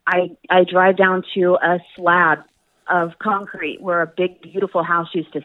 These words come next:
sit, and a man's there with his pickup. And he says, "Which one are you?" I say, "Hi, I'm Nancy from K T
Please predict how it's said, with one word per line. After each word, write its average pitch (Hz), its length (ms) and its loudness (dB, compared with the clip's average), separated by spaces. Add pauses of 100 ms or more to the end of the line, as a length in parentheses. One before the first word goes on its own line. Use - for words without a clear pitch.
sit, 175 240 0 (380)
and 175 120 -4
a 165 40 -2
man's 175 320 -4
there 160 180 2
with 156 140 -2
his 147 160 -4
pickup. 180 440 0 (680)
And 190 180 -10
he 190 200 -2
says, 175 260 6
"Which 254 260 4
one 269 200 6
are 285 80 4
you?" 214 500 6 (320)
I 190 80 -14 (100)
say, 214 220 -6
"Hi, 220 360 -8
I'm 196 160 -8
Nancy 185 300 -6
from 180 180 -10
K 180 200 -8
T - 180 -12